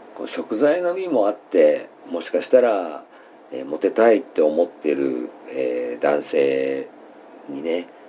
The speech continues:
こう、教えたりするのが楽しいっていう感じの今生き方をしてるのかなって、はい。あの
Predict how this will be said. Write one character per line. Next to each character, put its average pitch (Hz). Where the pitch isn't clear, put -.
こ 67
う、 73
教 76
え 67
た 73
り 62
す -
る 67
の 64
が 57
楽 65
し -
い -
っ -
て 76
い 73
う -
感 80
じ 104
の 131
今 78
生 -
き -
方 76
を 62
し -
て 87
る 85
の 78
か 65
な 98
っ -
て、 -
は 78
い。 -
あ 78
の 71